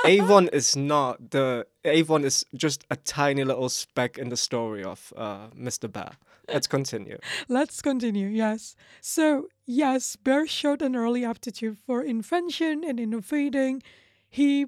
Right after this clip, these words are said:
Speaker 1: managed to add a feature to the machinery in the factory to stitch six cases at the same time.
Speaker 2: Yeah, early genius, yeah.
Speaker 1: Early genius, yeah.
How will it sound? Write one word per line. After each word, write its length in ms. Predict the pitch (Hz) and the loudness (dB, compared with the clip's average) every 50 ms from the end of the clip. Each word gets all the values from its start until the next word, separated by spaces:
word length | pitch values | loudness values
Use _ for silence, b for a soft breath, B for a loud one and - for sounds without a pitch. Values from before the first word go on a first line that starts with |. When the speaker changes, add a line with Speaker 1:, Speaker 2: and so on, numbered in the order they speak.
| - _ | -4 _
Speaker 1:
managed 600 | - 233 233 262 349 427 440 466 440 - - - - | -10 -6 -2 0 0 2 2 0 -2 -2 -6 -4 0
to 100 | 392 453 415 | 0 0 2
add 200 | 277 285 320 - | 2 0 0 -2
a 60 | 294 | -4
feature 520 | 220 - - 220 214 214 - - 262 269 269 | -8 -6 -4 -4 -4 -4 -2 -2 -2 -2 -2
to 160 | - - 262 | -2 -2 -2
the 100 | 220 233 | 0 0
machinery 960 | 226 220 220 226 - - - 240 226 226 220 233 226 226 220 214 214 214 196 b b b b b | 0 0 0 0 -2 -2 -4 -2 -2 0 0 0 0 0 0 0 -2 -4 -6 b b b b b
in 100 | 285 240 | -2 0
the 60 | 240 | 0
factory 640 | - - 233 233 - - - 254 247 240 240 247 - - | 0 0 -4 -4 -4 -6 -6 -4 -4 -4 -4 -6 -8 -8
to 120 | - 254 | -6 -6
stitch 500 | 220 - - - - 240 254 - - - _ _ _ _ _ _ | -6 -6 -6 -4 -2 -2 -2 -4 -8 -14 _ _ _ _ _ _
six 460 | - - - - 330 339 - - - - | -10 -8 -4 -2 -2 -2 -2 -4 -6 -6
cases 720 | - - 269 294 294 285 - - 254 320 330 - - - _ _ _ _ - | -6 -2 0 0 0 0 0 -4 -6 -8 -10 -12 -16 -18 _ _ _ _ -6
at 140 | 311 247 - | -6 -6 -6
the 80 | - 226 | -6 -8
same 380 | - - - 262 254 247 247 | -6 -4 -2 -2 -2 -4 -6
time. 400 | 214 - 254 269 285 208 190 190 _ _ _ _ _ _ _ - | -6 -6 -6 -6 -6 -6 -10 -14 _ _ _ _ _ _ _ -14
Speaker 2:
Yeah, 260 | 139 117 123 131 123 104 92 - - | -12 -12 -10 -12 -12 -14 -18 -12 -6
early 280 | - 135 139 135 131 117 | -4 -2 -2 -2 -2 -4
genius, 520 | - - 120 131 131 123 110 101 - - | -6 -6 -6 -6 -6 -6 -6 -6 -6 -8
yeah. 200 | 113 110 113 117 117 - | -8 -8 -12 -10 -4 -2
Speaker 1:
Early 360 | 254 294 330 311 311 302 262 | 0 2 2 2 0 -2 -2
genius, 600 | - - 214 226 277 269 233 208 208 - - - | -4 -4 -4 -4 -2 -2 -2 -4 -4 -6 -6 -4
yeah. 220 | 240 277 269 240 | -4 -4 -4 -4